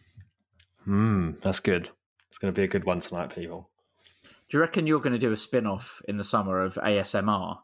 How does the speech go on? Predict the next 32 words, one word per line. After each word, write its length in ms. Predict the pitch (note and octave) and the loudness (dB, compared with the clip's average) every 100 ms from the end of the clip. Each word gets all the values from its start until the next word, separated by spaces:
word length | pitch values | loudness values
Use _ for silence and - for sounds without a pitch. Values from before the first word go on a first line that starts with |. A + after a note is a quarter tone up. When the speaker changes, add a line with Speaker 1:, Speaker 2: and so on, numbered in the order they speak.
| - | -6
Speaker 2:
where 140 | G2+ | -6
it's 100 | - | -4
just 240 | G#2 F#2+ | -4 -2
you 400 | G#2 G2+ F#2+ F#2+ - _ _ _ _ _ _ | 0 2 0 -2 -8 _ _ _ _ _ _
supping 840 | - - - B2 - G2 F#2 F#2+ A2+ _ | -4 -2 2 2 2 -4 -2 -8 -10 _
cans 260 | - F#2+ F2+ | -2 -2 -2
of 60 | F#2+ | 0
beer 300 | G2 F#2+ F#2 | 0 2 -2
and 220 | F2+ F2 _ _ _ _ - | -6 -10 _ _ _ _ -8
making 500 | F#2+ F#2 F#2 F#2 E2+ _ _ _ _ | -8 -6 -6 -8 -10 _ _ _ _
enjoy-, 380 | G#2 F#2+ F#2+ F#2 | -8 -2 -2 -2
no-, 240 | F2+ F2+ - - | -4 -8 -8 -4
in-, 220 | G2+ G#2 | -4 -4
noises 540 | F#2+ G2 A2+ G2+ G#2 F2+ | -6 2 2 4 0 2
of 60 | |
enjoyment 600 | G2+ F#2 G#2 G2+ F#2+ F2 - _ _ | 0 2 2 2 0 -6 -12 _ _
down 160 | - F2+ | -8 -6
the 60 | F#2 | -2
Speaker 1:
What's, 280 | G#2+ G#2+ | -2 -4
Speaker 2:
microphone? 300 | - F#2 G#2+ | -8 -8 -6
Speaker 1:
what's 420 | G#2 A#2+ - - - - | 0 0 0 -6 -8 -6
A 200 | A2 G#2+ | 0 2
S 200 | G#2+ - | 2 2
M 100 | A2 | 2
R? 220 | G#2+ A#2+ | 2 2
Is 140 | A2+ G#2+ | 0 0
that, 160 | E2 | 2
like, 340 | F#2+ F2+ - - | 2 0 -2 -10
some 240 | - F#2+ | -4 -4
kind 240 | F#2 F#2+ | 0 0
of 80 | F#2 | 0
kinky 640 | - F#2+ F2 - F2 F2 | -2 -4 -2 -2 -4 -6